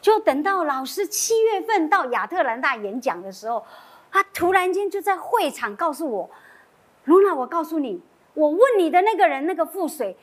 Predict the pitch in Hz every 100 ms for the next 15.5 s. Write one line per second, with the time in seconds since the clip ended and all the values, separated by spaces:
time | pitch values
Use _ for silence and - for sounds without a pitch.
0 | _ _ - - 480 403 440 339 - 392
1 | 392 415 330 - 339 240 180 - - -
2 | - 466 440 339 285 403 392 359 - 403
3 | 381 392 294 330 277 254 233 147 _ _
4 | _ _ 214 233 359 359 240 302 359 262
5 | 196 - _ _ _ - 277 285 262 247
6 | 220 220 254 208 233 370 240 214 185 202
7 | 226 233 196 160 - _ _ _ 254 226
8 | 175 208 320 269 180 170 _ _ _ -
9 | 196 269 294 226 - - 294 285 - 190
10 | 262 254 175 - - - _ _ 269 262
11 | 226 202 196 277 277 285 226 208 269 214
12 | 214 202 214 202 285 269 185 180 254 262
13 | 262 - 262 269 - - 269 330 403 403
14 | 403 370 - 440 339 269 294 294 285 370
15 | 359 370 285 208